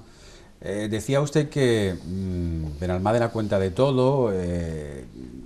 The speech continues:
repetía un término que se está repitiendo mucho, que se ha acuñado, que se dice últimamente, y otro que también ya se ha acuñado y que yo veo que ustedes lo dicen mucho, eh, lo repiten casi todos los concejales, que es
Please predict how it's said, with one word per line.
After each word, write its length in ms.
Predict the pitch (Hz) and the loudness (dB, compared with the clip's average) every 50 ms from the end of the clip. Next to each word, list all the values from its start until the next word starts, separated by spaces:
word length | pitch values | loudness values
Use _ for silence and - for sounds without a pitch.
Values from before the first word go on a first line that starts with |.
| 80 107 110 107 85 71 76 78 - - - - - - | -10 -10 -8 -10 -10 -12 -14 -16 -16 -18 -14 -12 -8 -6
repetía 340 | 110 101 110 104 98 117 117 | -4 -4 -2 -2 0 0 2
un 120 | 120 117 | 2 2
término 320 | 120 127 120 123 120 120 | 2 2 2 2 2 0
que 60 | 110 107 | -2 -2
se 100 | - 110 | -6 -4
está 120 | - 113 | -4 -2
repitiendo 400 | 107 98 107 107 104 104 104 101 | -2 0 0 0 0 0 0 0
mucho, 400 | 101 104 117 135 135 131 - 117 | 0 0 0 0 -2 -2 -4 -4
que 100 | 107 101 | -4 -2
se 120 | - 117 | -2 0
ha 60 | 107 107 | 0 0
acuñado, 540 | 107 110 110 107 104 113 120 120 113 113 | 0 -2 -2 -2 0 2 2 2 2 0
que 80 | 104 - | -2 -4
se 100 | - 117 | -6 -8
dice 160 | 101 - 107 | -6 -6 -6
últimamente, 680 | 101 90 95 95 95 110 127 127 117 123 120 120 120 - - - - - - - - - - | -6 -4 -4 -4 -2 0 0 0 0 0 0 -2 -2 -4 -16 -20 -20 -20 -20 -20 -20 -10 -4
y 180 | 120 120 117 131 | -2 0 2 2
otro 160 | 135 143 165 | 2 2 2
que 80 | 156 151 | 2 2
también 320 | 143 143 135 139 143 139 | 2 2 0 0 -2 -2
ya 180 | 127 127 127 127 | -2 -2 -4 -2
se 80 | - | -2
ha 60 | 143 127 | -2 -2
acuñado 280 | 127 123 123 127 127 | 0 0 0 0 0
y 40 | 117 | 0
que 180 | 123 120 110 101 | 0 0 0 0
yo 140 | 101 117 | 0 0
veo 160 | 107 120 123 120 | 2 2 0 2
que 100 | 123 117 | 0 -2
ustedes 300 | 107 - - 117 113 110 | -2 0 -2 0 0 0
lo 80 | 107 107 | 0 0
dicen 260 | 113 110 - 117 107 | -2 -2 -2 -2 -2
mucho, 380 | 110 117 - - 135 131 131 131 - - - - - - - - - - - | -2 -4 -2 -2 -2 -2 -2 -4 -10 -20 -20 -20 -20 -20 -20 -20 -20 -20 -14
eh, 460 | - 78 85 87 85 85 76 69 67 - - - - - - - - - - - - - | -12 -10 -8 -8 -8 -8 -10 -12 -14 -16 -20 -20 -20 -20 -20 -20 -20 -20 -20 -20 -10 -6
lo 120 | 110 107 | -4 -2
repiten 480 | 90 101 - 123 131 - 143 143 139 127 | -2 0 0 0 0 0 0 -2 -2 -2
casi 260 | - - 107 - - | -2 -4 -4 -2 0
todos 180 | - 120 120 117 | 2 2 4 2
los 100 | 120 117 | 2 0
concejales, 520 | - 120 110 - 120 110 - 127 120 120 | -2 -6 -4 -4 -4 -4 -2 -2 -4 -4
que 160 | - - 123 | -4 -4 -6
es 120 | 120 - | -6 -6